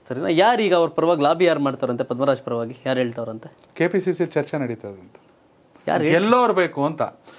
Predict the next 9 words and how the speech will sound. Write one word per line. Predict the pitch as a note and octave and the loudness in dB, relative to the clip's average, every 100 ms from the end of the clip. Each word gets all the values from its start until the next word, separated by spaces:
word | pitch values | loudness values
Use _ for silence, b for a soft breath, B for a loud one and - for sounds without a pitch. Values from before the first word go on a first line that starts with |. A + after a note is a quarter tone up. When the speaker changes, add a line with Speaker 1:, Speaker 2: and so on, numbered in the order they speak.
| B | B
Speaker 2:
Compare | - B2+ C3 F#3+ G3+ | -2 0 4 2 4
to | G3 | 2
Lobo | D3+ D#3 F#3 | 4 4 4
and | G3 D3+ | 2 2
Ivan | D3 D#3 | 2 0
D'Souza, | C#3+ C3+ B2+ A#2 C3 A3 | 0 -2 -2 0 2 2
ಸದ್ಯ | A3 C#3 D3 | 0 0 0
ಕ್ಷೇತ್ರದಲ್ಲಿ | D3 C#3+ C#3 C#3+ C#3 F#3+ | 0 0 -2 -2 -2 -2
ಪದ್ಮರಾಜ್ಗೆ | C#3+ B2+ D#3 E3+ D3 B2 | -2 0 2 2 2 0